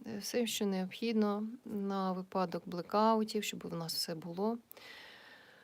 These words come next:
Дай Боже, щоб не згодилося, не, щоб все було добре,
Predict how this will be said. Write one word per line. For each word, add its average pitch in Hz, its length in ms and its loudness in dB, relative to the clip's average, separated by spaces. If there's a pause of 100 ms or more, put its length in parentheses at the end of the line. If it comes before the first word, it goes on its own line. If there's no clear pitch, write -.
(2250)
Дай 208 320 6
Боже, 185 220 4
щоб 180 220 4
не 180 100 4
згодилося, 202 640 4
не, 196 340 4
щоб 196 180 -2
все - 220 0
було 190 240 0
добре, 185 480 0